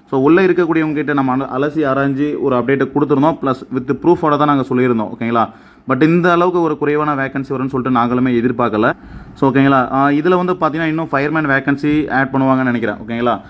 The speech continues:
So, ஏறக்குறைய ஒரு த்ரீ தௌசண்ட் வேகன்சி நியர் வரலாம். ஓகேங்களா? ஆனா, அஃபிஷியல் நோட்டிஃபிகேஷன் வந்த பிறகு தான் எவ்வளோ வேகன்சி வரும் அப்படிங்கிறது நமக்கு தெரிய வரும். So, அதே போல நீங்க வந்து, "வேகன்சி எவ்வளோ சார் வரும், இன்க்ரீஸ் ஆகிறதுக்கு வாய்ப்பு இருக்கான்ற?" மாதிரி கேட்டுட்டு இருந்தீங்க. So, நம்ம வந்து பாத்தீங்கன்னா, மார்னிங் ஃபஸ்ட்டு எடுத்த உடனே,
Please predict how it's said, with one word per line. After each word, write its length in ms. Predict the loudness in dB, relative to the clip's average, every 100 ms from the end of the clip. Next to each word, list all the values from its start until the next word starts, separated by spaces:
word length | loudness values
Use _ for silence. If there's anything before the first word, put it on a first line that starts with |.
| -20 -10
So, 160 | -2
ஏறக்குறைய 360 | 0 0 2 2
ஒரு 140 | 0 -2
த்ரீ 40 |
தௌசண்ட் 360 | -2 0 0 0
வேகன்சி 600 | 0 0 -4 -2 -4 -6 -4
நியர் 220 | -2 0
வரலாம். 380 | 2 2 2 -2 -2
ஓகேங்களா? 180 | -2
ஆனா, 360 | 0 0 0 -2
அஃபிஷியல் 320 | -4 -4 -2
நோட்டிஃபிகேஷன் 540 | -2 -2 -2 0 0 0
வந்த 180 | 0
பிறகு 240 | 0 0 0
தான் 220 | 0 -2 -8 -20 _
எவ்வளோ 380 | 0 2 2 0
வேகன்சி 320 | -2 -6 -4
வரும் 200 | -4 -2
அப்படிங்கிறது 380 | -2 -2 -2 -2
நமக்கு 220 | -2 -2
தெரிய 240 | -2 2 2
வரும். 440 | 2 0 -6 _ -20 -20 -20 -16 -10 -4
So, 160 | 0
அதே 180 | 2 2
போல 240 | 4 2 2
நீங்க 200 | 0 -2
வந்து, 220 | 0 2
"வேகன்சி 560 | 2 0 -2 -4 -4
எவ்வளோ 260 | -2 0 0
சார் 180 | 0 0
வரும், 220 | 0 2
இன்க்ரீஸ் 360 | 0 0 -2 0
ஆகிறதுக்கு 260 | 0 0
வாய்ப்பு 380 | 0 0 0 -2
இருக்கான்ற?" 260 | 0 0 2
மாதிரி 300 | 0 0 -2
கேட்டுட்டு 160 | -2
இருந்தீங்க. 440 | -4 -2 0 0 0
So, 180 | -2
நம்ம 240 | 0 2 4
வந்து 160 | 2
பாத்தீங்கன்னா, 340 | 2 0 0 0
மார்னிங் 320 | 0 0 0
ஃபஸ்ட்டு 180 | -2 -2
எடுத்த 300 | -2 0 0
உடனே, 300 | 2 2